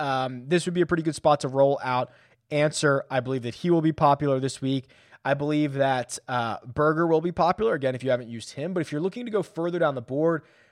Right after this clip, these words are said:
um, this feels like a Brian Harman week. You know, I had to use him in our first cut one and done because I'm literally out of golfers. But,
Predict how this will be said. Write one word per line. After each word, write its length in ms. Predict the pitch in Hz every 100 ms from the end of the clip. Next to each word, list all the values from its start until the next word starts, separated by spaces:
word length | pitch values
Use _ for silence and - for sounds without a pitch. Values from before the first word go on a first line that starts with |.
| _
um, 380 | 139 131 123 120 -
this 160 | 160 151
feels 220 | 220 220
like 80 | 233
a 60 |
Brian 320 | 156 170 160
Harman 420 | 123 127 139 160 165
week. 300 | 175 170 -
You 100 | 143
know, 80 | 135
I 140 | 131 170
had 100 | 175
to 60 |
use 180 | 165 165
him 80 | 156
in 80 | 143
our 80 |
first 300 | 127 151 147
cut 180 | - 143
one 160 | 135 135
and 140 | 127
done 180 | 127 127
because 220 | 123 117
I'm 200 | 117 120
literally 280 | 117 117 110
out 160 | 104 98
of 100 | -
golfers. 460 | 139 143 135 131
But, 240 | - 123